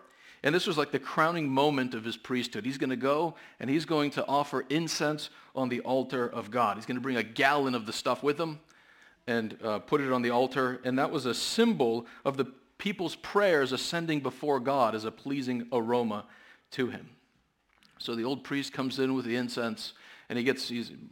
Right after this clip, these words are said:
presumably doing what he needs to do to get ready to put the incense on the altar. And then all of a sudden, to the right of the altar, there is a heavenly figure. Uh, w-, I imagine he walked into the temple,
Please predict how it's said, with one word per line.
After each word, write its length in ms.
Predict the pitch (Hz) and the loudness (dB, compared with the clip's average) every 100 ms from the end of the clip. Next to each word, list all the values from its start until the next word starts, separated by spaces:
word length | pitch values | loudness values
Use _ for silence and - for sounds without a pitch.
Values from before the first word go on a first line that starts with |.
| - - - | -18 -20 -12
presumably 540 | - 113 131 117 113 117 | -8 -2 -2 -2 -2 -2
doing 220 | 120 117 | -2 -2
what 100 | 117 | -2
he 80 | 117 | -2
needs 220 | 113 - | -6 -8
to 80 | 107 | -6
do 140 | 117 | -6
to 60 | 110 | -4
get 160 | 117 | -6
ready 240 | 120 117 107 | -4 -4 -4
to 160 | 104 - - - | -4 -8 -20 -18
put 160 | - - | -8 -4
the 100 | 127 | -2
incense 360 | 131 131 120 | -2 -4 -4
on 80 | 117 | -4
the 80 | 107 | 0
altar. 260 | 120 123 117 | 0 0 -2
And 100 | 117 | 4
then 60 | |
all 160 | 156 233 | 6 6
of 80 | 170 | 4
a 60 | |
sudden, 500 | 127 - 175 104 101 - _ _ _ - - | -4 -2 -2 -2 -8 -14 _ _ _ -20 -6
to 80 | 127 | -2
the 120 | 117 | -2
right 400 | 101 131 160 165 | 0 0 -2 -4
of 180 | 135 117 | -8 -4
the 120 | 120 | -6
altar, 540 | - 117 113 113 127 - _ _ _ | -2 -2 -4 -12 -14 -18 _ _ _
there 180 | 127 170 | -2 0
is 140 | 147 | 0
a 80 | 113 | -2
heavenly 480 | 107 135 139 135 120 | -4 -4 -2 -2 -4
figure. 460 | - 113 95 76 - _ _ _ _ _ _ _ _ _ _ _ _ _ _ _ _ _ _ | -6 -10 -10 -16 -20 _ _ _ _ _ _ _ _ _ _ _ _ _ _ _ _ _ _
Uh, 80 | - | -12
w-, 280 | 113 - 131 - - - | -10 -10 -12 -12 -10 -6
I 140 | 151 | -2
imagine 420 | 135 139 202 131 | 2 2 2 0
he 120 | 117 | -2
walked 340 | 127 120 147 - | -4 -2 -2 -2
into 200 | 135 127 | -6 -4
the 120 | 107 | -6
temple, 340 | - 135 131 | -6 -6 -6